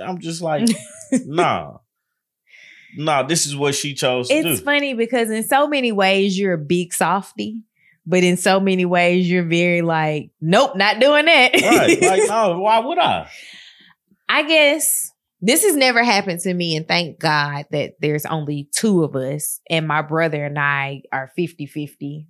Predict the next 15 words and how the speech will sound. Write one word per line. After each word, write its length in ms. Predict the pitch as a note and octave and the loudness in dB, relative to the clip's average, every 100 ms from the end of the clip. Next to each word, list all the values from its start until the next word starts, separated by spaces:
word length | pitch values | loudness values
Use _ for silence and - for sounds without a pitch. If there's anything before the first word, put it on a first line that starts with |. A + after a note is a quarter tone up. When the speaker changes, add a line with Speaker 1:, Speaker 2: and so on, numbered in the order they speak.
| _ | _
Speaker 2:
on 360 | D#3+ D3 C#3 C#3+ - | -10 -8 -8 -12 -4
everything 640 | E3 D3+ D#3 D3 D3 C#3+ | -2 -2 -6 -8 -8 -6
that 140 | C#3+ C#3 | -6 -6
my 300 | C3+ C3+ C#3 | -6 -6 -8
mom 420 | D3+ D3 C#3+ C#3 | -6 -4 -4 -4
has. 580 | C#3+ C3+ C#2+ - E3 - - - - - _ _ _ _ _ - - | -4 -6 -6 -10 -10 -12 -16 -20 -20 -20 _ _ _ _ _ -14 -6
But, 640 | F3 F3 F#3+ F3 D#3 C#3+ - _ _ _ _ _ _ _ | -2 2 4 4 2 -2 -8 _ _ _ _ _ _ _
um, 720 | F3 F#3 F3+ D#3+ D3+ D#3 D#3+ D3+ _ _ _ _ _ _ _ _ _ _ _ _ | 0 0 0 -2 -4 -8 -14 -18 _ _ _ _ _ _ _ _ _ _ _ _
when 280 | F#3 G3+ A#3 | 0 2 4
I 140 | C#4+ | 4
look 400 | C#4 G3+ G#3 B3 | 4 2 2 0
at 280 | B3+ F#3+ - | 0 -2 -2
things 500 | F3+ F3 E3+ E3 D#3 | -4 -4 -4 -6 -6
like 340 | E3 D3+ D3+ - | -2 -2 -4 -6
that, 340 | D3 D3 D3 | -6 -4 -6